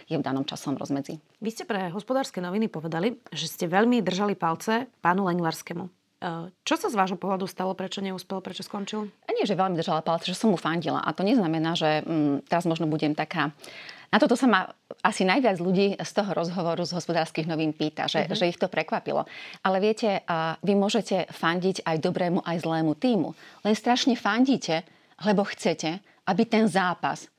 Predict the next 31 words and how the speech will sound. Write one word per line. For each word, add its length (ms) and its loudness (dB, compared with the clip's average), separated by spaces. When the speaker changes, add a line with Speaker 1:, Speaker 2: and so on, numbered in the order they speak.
Speaker 1:
skončil 420 2
víťazne, 680 2
pretože 240 0
vám 160 2
záleží 480 2
na 160 -2
tom, 240 -2
aby 160 0
Slovensko 560 0
a 80 -6
slovenské 480 -4
zdravotníctvo 880 -2
bolo 160 4
trošku 400 -4
lepšie. 320 -6
Z 160 -2
tohoto 320 2
titulu 320 -4
ja 80 -6
som 160 -6
mu 80 0
fandila. 400 -4
A 80 -6
ja 80 4
nehovorím 480 2
o 160 0
jeho 160 -2
dobrom 400 0
alebo 320 -2
zlom 240 0
pôsobení, 480 -2